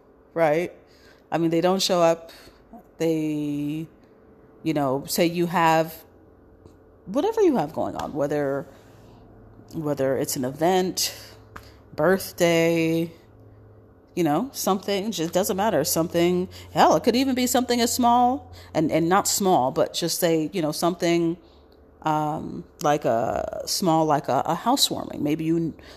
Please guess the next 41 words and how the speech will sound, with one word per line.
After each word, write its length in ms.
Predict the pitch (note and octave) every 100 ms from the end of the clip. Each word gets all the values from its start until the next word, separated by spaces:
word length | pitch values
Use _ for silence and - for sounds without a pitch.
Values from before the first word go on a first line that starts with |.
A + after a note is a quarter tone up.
| -
moved 400 | E3 F#3+ G#3+ -
into 320 | F3+ - G3+
a, 120 | F#3+
a, 320 | F#3+ F3+ F3+ -
a 80 | F3
new 140 | F#3
apartment 600 | G3 - G#3+ G#3+ G3+ G3+ G#3
or 140 | G#3+
a 60 | D3
house 460 | F#3+ F3+ F#3 -
or 60 | -
condo, 420 | - F#3+ F#3 F#3
whatever, 600 | F#3 D3+ D#3+ F#3 G#3 A#3+ - - - -
you 120 | D#3+ D#3+
know, 260 | D3+ A3+ - - - - - - - - - - - -
they 200 | E3 F3
don't 180 | G3
show 200 | G3 G#3+
up 60 | A3
for 140 | -
that. 280 | F#3+ C4+ -
Like, 300 | E3+ F3+ F3+ - - _ _ _ _ _ - - - _ -
I 80 | G3
don't 160 | G#3 G#3+
know. 240 | A#3 -
For, 240 | - G3 -
for, 220 | - - - - - - - -
I 100 | G#3
think 260 | G#3 B3 A3+
just 200 | G#3 -
because 320 | F#3 F#3+ E3
of 100 | E3
how 240 | F3 C#3+ -
I 160 | D#3
have 240 | E3 F3 -
grown, 480 | F3 F3 F3 F3+ F#3 - - - -
um, 400 | D3+ D3+ D3 C#3+
and 120 | D#3
I've 160 | D#3 D3+
become 340 | D3+ - D3
so 1000 | - - - G3+ G3+ F#3+ E3 C#3+ F#2 E3